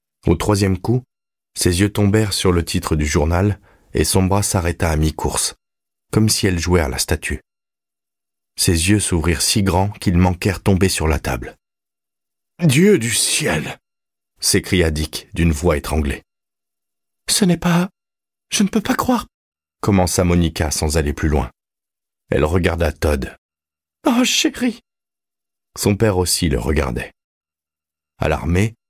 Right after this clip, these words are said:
Todd fit le tour de la table. « Qu'est-ce qui se passe ? » « Monsieur Denker », dit son père,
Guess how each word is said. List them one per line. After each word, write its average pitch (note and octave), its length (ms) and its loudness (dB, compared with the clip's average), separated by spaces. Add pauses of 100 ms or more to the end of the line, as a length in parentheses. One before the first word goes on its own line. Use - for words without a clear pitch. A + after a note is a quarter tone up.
(380)
Todd B2 200 2
fit - 160 -6
le F#2 140 2
tour G2 160 2
de E2+ 80 4
la C#2 140 0
table. « - 360 -4 (760)
Qu'est-ce - 180 -2
qui - 120 -4
se - 80 -2
passe ? » « - 340 0 (960)
Monsieur G2 420 2
Denker », F2+ 720 -2 (460)
dit D#2+ 220 2
son - 180 0
père, C#2 460 -4